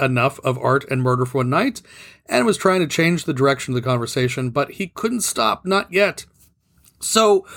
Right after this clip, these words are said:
where did he get the brick? Was he just carrying one around with him? Maybe he kept it from his moonshine performance as a souvenir. But those bricks were white,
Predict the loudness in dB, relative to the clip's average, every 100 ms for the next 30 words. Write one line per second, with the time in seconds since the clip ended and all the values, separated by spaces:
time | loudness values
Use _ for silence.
0 | -8 2 2 4 2 0 0 0 -4 0
1 | -2 -2 -2 0 0 -2 -4 -8 -2 0
2 | 2 2 0 0 0 0 -2 -4 -4 -6
3 | -10 _ _ _ _ _ _ _ -6 0
4 | 2 2 2 0 0 0 -2 -6 -4 -6
5 | -4 -10 0 0 2 0 2 2 2 0
6 | 0 0 -2 0 0 0 -2 -2 -2 -4
7 | -4 -4 -6 -8 -20 _ -20 -20 -20 _
8 | _ _ -2 2 2 2 -2 0 -4 -2
9 | -4 -4 -12